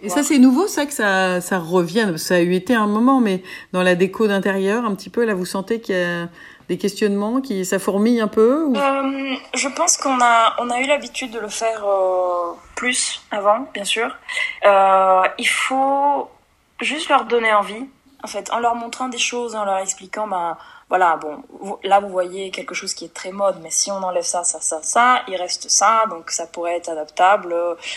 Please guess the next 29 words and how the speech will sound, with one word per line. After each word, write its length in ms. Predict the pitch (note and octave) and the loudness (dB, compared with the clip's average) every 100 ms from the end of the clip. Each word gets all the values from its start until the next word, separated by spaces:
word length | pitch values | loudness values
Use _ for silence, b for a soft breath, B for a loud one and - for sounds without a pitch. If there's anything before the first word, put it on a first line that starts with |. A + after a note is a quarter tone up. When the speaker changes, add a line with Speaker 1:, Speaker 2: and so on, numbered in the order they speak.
| B B | B B
Speaker 2:
et 100 | - | -8
utilisable 640 | E3+ - E3 D3+ E3+ F3+ E3 | -6 -6 -6 -4 -2 -2 -4
pour, 400 | - - F#3 F3+ | -8 -10 -8 -8
euh, 420 | D#3 D3 C#3 C3+ - - _ _ _ _ _ _ _ _ _ | -8 -8 -10 -14 -18 -20 _ _ _ _ _ _ _ _ _
toute 200 | - G#3 | -10 -8
réalisation, 840 | - F3 E3 D#3+ D#3 G3 F#3+ F3 D#3+ | -4 -4 -4 -2 -2 -2 -4 -6 -8
euh, 40 | |
déco, 540 | D#3+ D#3+ - G#3 A3 G3+ | -8 -8 -2 0 0 0
et 40 | |
cetera. 320 | - - F3 A3 | -4 -4 -4 -4
Il 60 | |
faut, 640 | - - F3 E3 D#3 D#3 D#3+ B B B B B _ _ _ - | -6 -10 -8 -8 -10 -12 -14 B B B B B _ _ _ -6
il 80 | G#3+ | -4
faut 140 | - | -2
être 160 | A3+ - | -2 -2
très 320 | - C#4+ C#4+ | 0 2 2
patient, 640 | C#4 C4+ C4+ C4+ C#4+ D4+ D4+ | 0 0 2 2 2 0 -2
pédagogue, 640 | B3+ A3+ A3 A3+ C4 C#4+ C#4+ C#4+ | -2 -2 -2 2 2 2 0 -6
et 100 | A3 | -6
puis, 280 | A3 - A3 | -8 -8 -6
euh... 400 | G#3 G#3 G3+ G3 F#3 b | -6 -6 -6 -6 -10 b
mais 100 | G3+ | -4
c'est 140 | G#3 A#3+ | 0 0
le, 160 | A3+ A#3 | 0 0
c'est 160 | - | 0
le 100 | B3 | -2
plaisir 380 | B3 B3+ B3+ C#4 | -4 -4 -2 -2
aussi 320 | C#4 - E4+ | 2 2 0
de, 460 | E4 C4 A#3+ A3+ | -2 -4 -4 -6